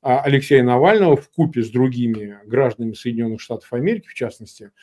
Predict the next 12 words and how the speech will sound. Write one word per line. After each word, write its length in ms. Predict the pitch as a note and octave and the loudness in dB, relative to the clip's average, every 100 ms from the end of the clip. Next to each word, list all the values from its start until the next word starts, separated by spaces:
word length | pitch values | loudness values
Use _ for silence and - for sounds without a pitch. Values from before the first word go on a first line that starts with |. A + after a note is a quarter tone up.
| - - | -20 -2
Эваном 340 | C3+ C3 B2 | 2 2 2
Гершковичем 760 | A#2+ A2+ - A#2 A2+ - A2+ A#2 | 0 0 0 2 2 -2 -8 -8
и 340 | B2 A#2 A2+ | -6 -2 -2
Полом 380 | A2+ C3+ A#2+ B2 | 2 4 4 6
Уилланом, 540 | D#3+ C4+ A#3 E3+ C#3 | 6 6 2 0 -2
прежде 520 | A2+ C3 A#2+ A#2+ A#2 | 0 0 0 -2 -2
ещё 260 | A2 - A2 | -4 -8 -12
до 220 | A2 B2 | -8 -6
этого 380 | A2+ A2 G#2+ - _ _ - | -6 -10 -14 -16 _ _ -8
арестованным 520 | B2+ B2 - B2 A#2 A2 | -2 0 2 0 0 -2
за 120 | A2+ | -4
шпионаж, 560 | - C#3 D#3+ B3+ - | -4 -4 -2 -2 -6